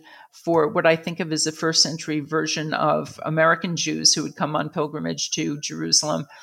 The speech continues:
where this inscription is in Greek, and it's for Greek speakers who are on pilgrimage to Jerusalem to daven in the synagogue, uh, in Greek and hear the version of the Bible they're familiar with while they're at pilgrimage,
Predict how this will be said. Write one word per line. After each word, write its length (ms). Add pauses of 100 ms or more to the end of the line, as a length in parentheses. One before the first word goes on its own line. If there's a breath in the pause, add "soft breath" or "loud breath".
(320 loud breath)
where 340 (140)
this 200
inscription 680
is 260
in 220
Greek, 320 (500 loud breath)
and 140
it's 160
for 140
Greek 380
speakers 640
who 200
are 140
on 220
pilgrimage 640
to 120
Jerusalem 640 (300 soft breath)
to 100
daven 460
in 140
the 60
synagogue, 720 (440 soft breath)
uh, 200
in 200
Greek 340
and 120
hear 260
the 100
version 340
of 100
the 60
Bible 360
they're 180
familiar 580
with 200 (120)
while 340
they're 200 (120)
at 220
pilgrimage, 540